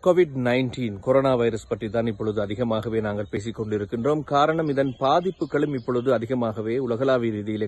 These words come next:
காணப்படுகின்றது. பல்லாயிரக்கணக்கான உயிர்கள் இதன் மூலமாக காவு கொள்ளப்பட்டிருக்கின்றது.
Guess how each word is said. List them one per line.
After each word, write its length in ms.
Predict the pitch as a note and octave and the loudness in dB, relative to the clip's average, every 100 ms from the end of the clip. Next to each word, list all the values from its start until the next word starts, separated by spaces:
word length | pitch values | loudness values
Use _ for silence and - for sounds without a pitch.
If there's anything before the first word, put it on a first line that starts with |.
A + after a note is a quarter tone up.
| G#2 | -6
காணப்படுகின்றது. 720 | G2+ F#2+ G#2 G2 G2+ A2+ F#3 - - - _ | -8 -8 -8 -6 -4 -2 -4 -6 -20 -20 _
பல்லாயிரக்கணக்கான 1120 | C3 C3 C#3 C3+ A#2 B2 B2 - B2+ A2+ A2 | 2 6 6 4 0 0 0 0 0 2 0
உயிர்கள் 520 | G#2 G#2+ C3 B2 A#2 G#2+ | -2 -2 -2 0 0 0
இதன் 180 | A2 | -2
மூலமாக 460 | G#2+ A2 G#2+ G2+ G2+ - | -2 -2 -2 -4 -6 -4
காவு 200 | A2+ A2 | -4 -4
கொள்ளப்பட்டிருக்கின்றது. 880 | G#2+ G2 G#2 F#2+ G2+ F#2+ G2+ F#2+ | -4 -6 -6 -6 -6 -6 -6 -6